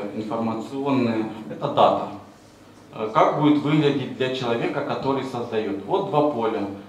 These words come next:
Вы кликнули сюда, выскакивает такой, э, календарь. Вы можете двигаться вперед-назад, выбирать дату, писать ее вручную, э, добавлять время.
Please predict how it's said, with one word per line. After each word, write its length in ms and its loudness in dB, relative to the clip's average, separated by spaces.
Вы 160 0
кликнули 500 4
сюда, 600 0
выскакивает 640 -4
такой, 400 2
э, 340 2
календарь. 580 2
Вы 80 -2
можете 380 2
двигаться 440 -6
вперед-назад, 920 -4
выбирать 540 -2
дату, 420 0
писать 380 -2
ее 120 2
вручную, 800 -4
э, 240 -2
добавлять 540 4
время. 540 0